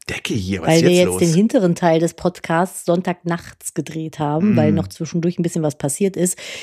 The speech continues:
Speaker 2: Ich erzähle euch heute von meiner Irrfahrt durch Köln und warum ich nie wieder gewisse öffentliche Einrichtungen nutze in Köln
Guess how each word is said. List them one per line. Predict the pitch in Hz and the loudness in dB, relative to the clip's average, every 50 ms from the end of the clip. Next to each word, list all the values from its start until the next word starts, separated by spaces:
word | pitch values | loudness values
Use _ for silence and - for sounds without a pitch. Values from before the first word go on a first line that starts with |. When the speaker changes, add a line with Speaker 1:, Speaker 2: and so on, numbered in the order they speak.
| - - _ | -16 -8 _
Speaker 2:
Ich | - 226 247 - - | -2 -2 0 0 0
erzähle | - 175 - - - 202 202 208 160 | 0 0 0 0 0 0 2 2 2
euch | 139 147 151 156 - - | 2 2 0 0 -2 -2
heute | 156 147 151 151 - 170 160 175 190 185 170 185 | -2 0 0 0 0 0 0 2 0 0 -4 -6
von | - - 185 170 | -6 -4 -2 -2
meiner | 170 165 165 165 170 165 160 156 - - _ - | 0 0 0 0 0 0 -2 -2 -4 -6 _ -2
Irrfahrt | - 269 277 269 269 - - - - 143 143 147 160 175 - _ - | 0 0 2 0 -2 -6 -8 -8 -6 -4 -4 -2 -4 -4 -6 _ 0
durch | 180 180 - - - | 0 0 0 -2 -8
Köln | - - 202 190 180 165 156 160 196 214 214 - - - - - | -4 0 2 2 2 2 2 0 -2 -4 -6 -10 -18 -20 -12 -8
und | 208 190 | -4 0
warum | 165 190 175 196 185 190 | 0 0 0 0 -2 0
ich | 185 175 - - _ _ _ _ - | 0 -2 -4 -8 _ _ _ _ -4
nie | 214 214 247 311 403 480 508 587 659 679 698 659 587 480 523 494 480 | 0 2 2 2 2 0 -2 -2 -2 -2 -2 -2 0 0 0 0 2
wieder | 392 262 208 190 202 220 247 294 349 - - - _ _ _ | 2 2 4 4 4 2 2 2 0 -2 -6 -18 _ _ _
gewisse | - 240 214 202 294 320 - - 330 320 330 339 370 381 370 _ _ _ _ _ _ _ _ _ | -2 -2 0 0 0 0 0 0 0 0 0 0 -2 -4 -6 _ _ _ _ _ _ _ _ _
öffentliche | - 247 - 285 254 226 - - - | -4 -4 -2 -2 -4 -2 -4 -4 -2
Einrichtungen | - 254 320 349 349 320 339 330 - 359 339 349 330 320 | 0 0 0 0 0 -2 -2 -2 -2 -4 -4 -2 -2 0
nutze | 330 359 349 - - - | 0 -2 -2 -2 -4 -4
in | - 311 320 | -4 -4 -4
Köln | - - 330 330 339 339 311 | -2 0 0 2 0 0 -2